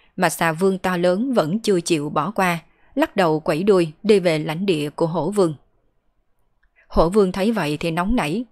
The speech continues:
rít gào liên thanh ngăn. "Lão tử tính sao đây? Ngươi xông tới bên này của lão tử làm gì? Ngày thường mọi người nước sông không có phạm nước giếng, lão tử không có sợ ngươi đâu." Xà vương hình như tỉnh táo một chút,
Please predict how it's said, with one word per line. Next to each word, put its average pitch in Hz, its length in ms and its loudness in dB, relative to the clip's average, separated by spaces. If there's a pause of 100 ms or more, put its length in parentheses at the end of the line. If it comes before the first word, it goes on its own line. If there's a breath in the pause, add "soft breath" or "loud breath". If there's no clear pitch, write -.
(160)
rít 302 180 -4
gào 160 260 -2
liên 175 280 0
thanh 180 260 -6
ngăn. 180 200 -4 (960)
"Lão 175 220 4
tử 170 380 2
tính 220 240 2
sao 180 240 0
đây? 175 360 2 (280)
Ngươi 196 140 4
xông 180 220 2
tới 196 240 2
bên 190 180 4
này 160 160 2
của 175 160 6
lão 175 200 2
tử 165 240 2
làm 175 200 2
gì? 156 300 4 (960)
Ngày 180 180 4
thường 180 240 0
mọi 156 160 2
người 175 240 4
nước 277 200 2
sông 196 240 2
không 185 180 -2
có 254 100 2
phạm 160 240 -2
nước 226 180 0
giếng, 220 240 4 (500)
lão 165 180 4
tử 170 320 2
không 185 220 -2
có - 100 2
sợ 151 240 0
ngươi 180 180 2
đâu." 185 220 4 (1300)
Xà 185 240 2
vương 196 220 2
hình 160 200 -2
như 175 260 2
tỉnh 165 240 -2
táo 180 220 -4
một 226 260 0
chút, 254 260 2